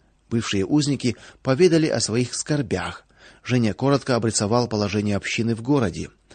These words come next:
Он заметил, как просиял взор брата Баратова. Тот был искренне рад тому, что их страдания не забыты. Дело Божье попало в надежные руки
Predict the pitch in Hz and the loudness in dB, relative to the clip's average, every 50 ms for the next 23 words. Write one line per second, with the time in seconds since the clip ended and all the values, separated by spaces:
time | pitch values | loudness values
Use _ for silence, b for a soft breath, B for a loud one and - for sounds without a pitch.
0 | B B B B B B B 151 160 143 165 170 175 196 190 190 151 127 - - | B B B B B B B 0 2 4 4 4 4 4 4 4 4 2 4 2
1 | 131 123 - - 120 117 - - 117 120 135 139 131 104 101 101 127 123 117 - | 0 0 0 0 0 0 0 0 0 2 2 2 2 0 0 0 0 0 0 -2
2 | 104 113 110 107 - - 110 104 110 135 147 151 127 - 95 87 87 80 - b | -2 -2 -2 0 0 0 -2 0 2 2 2 2 0 0 -2 -4 -4 -8 -10 b
3 | b b b b b b b 123 117 104 95 110 104 - - 139 143 139 - - | b b b b b b b -4 -2 0 0 0 0 2 0 0 0 0 0 -2
4 | 139 135 135 113 104 104 101 - - 104 123 151 156 139 120 - - - 110 107 | -2 0 0 2 2 0 -2 0 -2 0 2 2 2 0 0 -2 -2 -2 -2 -2
5 | 98 - - - 101 98 87 117 123 131 120 110 95 98 107 110 113 131 113 98 | -2 -4 -6 -4 -4 -2 0 0 0 2 2 0 0 -2 -2 0 0 -2 -2 -2
6 | 110 98 92 - - 76 - B B B B B B B - 110 113 98 95 95 | -4 -4 -4 -6 -10 -12 -12 B B B B B B B 0 2 2 2 2 0
7 | 90 131 143 131 113 117 101 - 98 92 - - 113 113 110 98 90 98 95 87 | 2 2 4 4 4 2 2 2 -2 -2 0 2 4 4 4 2 0 -4 -4 -2
8 | 101 104 104 98 117 120 120 123 131 123 - - 87 76 | 0 -2 -2 0 0 0 0 2 0 0 -2 -4 -8 -8